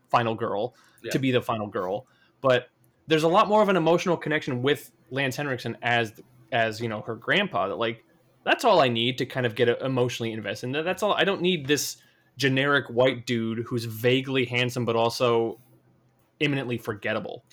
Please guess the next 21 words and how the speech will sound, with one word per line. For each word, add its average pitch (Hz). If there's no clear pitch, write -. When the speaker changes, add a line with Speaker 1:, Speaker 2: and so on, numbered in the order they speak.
Speaker 2:
Very 147
forgettable. 110
Like, 127
he's, 147
he's 156
kinda 180
like 165
the 147
scientific 151
guy 156
on 151
the 147
ship, 151
even 139
though 131
he's 120
still 139
blue 135
collar, 135
but 131
he, 120